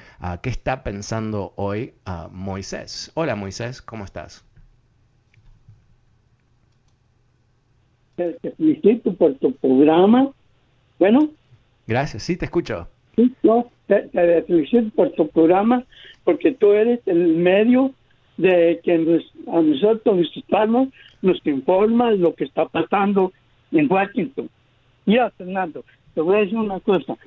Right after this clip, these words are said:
Speaker 2: Digo, el presidente es el jefe de gobierno, ¿verdad? Si hay una emergencia, él tiene que llamar a la Guardia Nacional. ¿Y cómo permitió a que sus seguidores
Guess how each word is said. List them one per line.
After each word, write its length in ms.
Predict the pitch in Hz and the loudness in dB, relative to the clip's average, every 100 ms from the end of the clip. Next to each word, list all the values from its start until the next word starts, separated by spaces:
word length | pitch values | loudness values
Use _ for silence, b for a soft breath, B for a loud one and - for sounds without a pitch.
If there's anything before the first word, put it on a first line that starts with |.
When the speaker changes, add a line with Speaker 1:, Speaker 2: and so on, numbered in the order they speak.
| _ _ _ - | _ _ _ -6
Speaker 2:
Digo, 320 | 175 180 139 b b _ - | 0 0 0 b b _ -2
el 200 | 185 160 | -2 0
presidente 920 | 180 - 190 202 254 262 247 - 220 | -2 0 0 0 0 0 -2 0 -2
es 80 | 202 | 0
el 360 | 233 196 185 165 | -2 0 -4 -4
jefe 520 | 214 220 240 214 208 _ - | -2 0 0 -2 -2 _ -6
de 80 | 180 | 0
gobierno, 600 | 160 156 190 180 139 127 _ _ _ - | 0 2 -2 -2 -8 -12 _ _ _ -8
¿verdad? 320 | 151 175 226 _ _ - | -2 -2 -2 _ _ -4
Si 80 | |
hay 160 | 185 214 | -2 0
una 200 | 262 277 | -2 0
emergencia, 760 | 226 190 - 226 247 294 262 - | 0 0 0 -2 -2 -2 -4 -4
él 240 | 196 190 | -4 -2
tiene 240 | 226 220 | -2 -2
que 220 | 214 170 170 | 0 0 2
llamar 420 | 165 170 196 208 | 0 0 0 0
a 80 | 170 | 0
la 140 | 147 | -2
Guardia 460 | 147 160 175 175 180 | 0 -2 0 -2 -2
Nacional. 640 | 180 170 180 185 214 254 _ b b b - | -4 -4 -4 -2 -2 -4 _ b b b -10
¿Y 120 | 190 | -2
cómo 340 | 233 254 240 | 0 2 0
permitió 680 | 233 208 196 175 247 247 247 _ _ _ - | -2 -4 -4 -4 -2 -2 -4 _ _ _ -8
a 100 | 156 | -6
que 180 | - 147 | -4 -8
sus 140 | - | -6
seguidores 640 | 160 185 185 190 208 226 | -2 2 2 2 0 -4